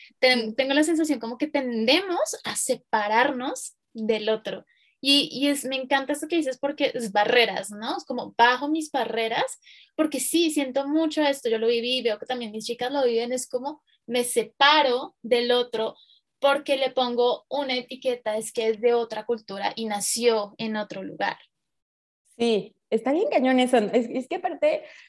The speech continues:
Speaker 2: somos seres tan profundos, eh, y complejos, pero no complejos de, "Ah, qué difíciles", sino complejos de esa profundidad que somos.
Speaker 1: Ujú.
Speaker 2: Hay un curso de TETA que se llama Relaciones con el Mundo.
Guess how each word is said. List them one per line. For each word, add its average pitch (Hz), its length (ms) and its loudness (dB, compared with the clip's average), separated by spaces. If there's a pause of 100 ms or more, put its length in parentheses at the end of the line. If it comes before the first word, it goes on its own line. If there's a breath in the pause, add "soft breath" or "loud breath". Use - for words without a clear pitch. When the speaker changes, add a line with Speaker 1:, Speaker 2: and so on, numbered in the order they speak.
Speaker 2:
somos 381 260 0
seres 381 380 2
tan 311 260 4
profundos, 226 840 2 (340 loud breath)
eh, 214 520 6
y 247 120 0
complejos, 311 560 4
pero 349 140 2
no 339 120 0
complejos 370 400 2
de, 277 100 6
"Ah, 185 180 4
qué 254 100 4
difíciles", 247 540 0
sino 240 240 -2
complejos 269 500 2
de 320 80 0
esa 320 180 0
profundidad 196 600 -2
que 247 80 -6
somos. 214 500 -4 (240 loud breath)
Speaker 1:
Ujú. 220 140 -16
Speaker 2:
Hay 320 120 6
un 403 80 4
curso 339 240 4
de 294 120 10
TETA 208 360 2
que 226 80 0
se 220 120 2
llama 226 180 4
Relaciones 202 560 0
con 202 160 -2
el 202 80 2
Mundo. 202 400 -2